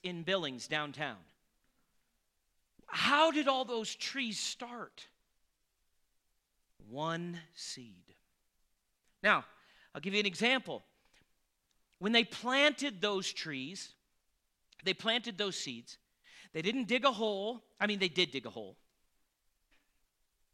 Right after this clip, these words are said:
It's tough to plant it if you don't dig a hole, you know. I got a little ahead in my illustration there. We'll back it up. They dug a hole. They put a seed in the ground. They covered it over with dirt. Then they put water on it, right?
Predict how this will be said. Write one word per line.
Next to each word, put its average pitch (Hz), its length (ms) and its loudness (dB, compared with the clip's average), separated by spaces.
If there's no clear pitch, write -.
It's - 120 -14
tough - 180 -2
to 110 60 -18
plant 160 260 0
it 113 80 -4
if 110 120 -14
you 131 60 -8
don't 131 180 -2
dig 127 140 -2
a 117 60 -4
hole, 117 360 -4
you 113 100 -6
know. 110 80 -8
I - 600 -20
got 147 140 4
a 143 40 -2
little 139 260 0
ahead 139 280 0
in 120 140 -6
my 113 120 -6
illustration 127 640 -6
there. 104 220 -12
We'll 127 120 -10
back 127 260 0
it 123 60 -2
up. 123 180 -4
They 165 100 -2
dug 226 260 10
a 294 80 12
hole. 214 440 2
They 160 80 -4
put 214 180 0
a 240 80 4
seed 269 320 2
in 247 120 0
the 196 60 -2
ground. 151 480 -2
They 156 80 -2
covered 233 480 2
it - 0 -
over 254 260 2
with 202 220 -4
dirt. 202 480 2
Then 220 140 4
they 247 120 6
put 233 240 0
water 226 400 4
on 135 100 -2
it, 123 140 -8
right? 165 340 -2